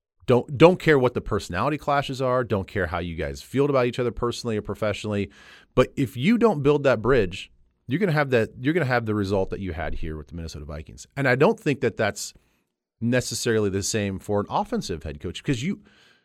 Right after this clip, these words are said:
you're gonna be in there with the quarterback. There isn't a true, unless it's, unless it's, like,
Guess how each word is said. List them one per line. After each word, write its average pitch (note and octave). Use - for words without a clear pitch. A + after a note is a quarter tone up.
you're E3
gonna F3+
be C#3+
in F3
there G2
with F#2+
the F#2+
quarterback. E2+
There D3+
isn't A3+
a C3
true, C3+
unless D3
it's, -
unless G3+
it's, D#3
like, B2+